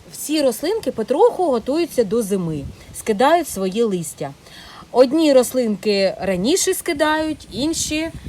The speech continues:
трохи пізніше. Ось тут, е, ось тут в мене позаду стоїть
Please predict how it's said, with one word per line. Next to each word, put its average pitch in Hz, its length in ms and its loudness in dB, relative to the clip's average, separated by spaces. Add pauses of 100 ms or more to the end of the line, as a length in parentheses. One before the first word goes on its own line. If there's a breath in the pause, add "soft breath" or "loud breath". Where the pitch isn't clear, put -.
(140 loud breath)
трохи 269 340 0
пізніше. 190 680 -8 (320 loud breath)
Ось 233 140 -4
тут, 453 280 -2 (260)
е, 220 80 -6
ось 247 160 -2
тут 415 240 -4
в 233 40 -12
мене 277 300 -6
позаду 190 540 -6
стоїть 214 640 -8